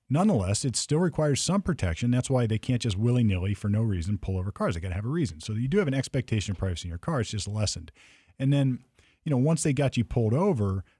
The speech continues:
the question is, how far can they go? Generally speaking, for closed containers, they have to have specifical, or specific probable cause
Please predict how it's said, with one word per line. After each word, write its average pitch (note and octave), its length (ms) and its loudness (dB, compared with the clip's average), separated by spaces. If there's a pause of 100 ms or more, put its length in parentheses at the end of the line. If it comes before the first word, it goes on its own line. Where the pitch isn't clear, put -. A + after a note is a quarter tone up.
the G#2+ 100 -4
question A2+ 400 0
is, G#2+ 160 0
how A#2+ 180 0
far G#2+ 300 0
can G2 100 -2
they F#2 140 -2
go? F#2+ 260 0
Generally B2+ 360 2
speaking, C3 420 -2
for G2+ 180 -4
closed D3 400 -2
containers, G#2 520 0
they G2+ 80 -2
have F#2+ 200 -2
to F#2+ 80 -8
have F2 80 -4
specifical, C3+ 920 -6 (200)
or G2+ 240 -6
specific - 600 -2
probable C3 320 0
cause E2 460 -6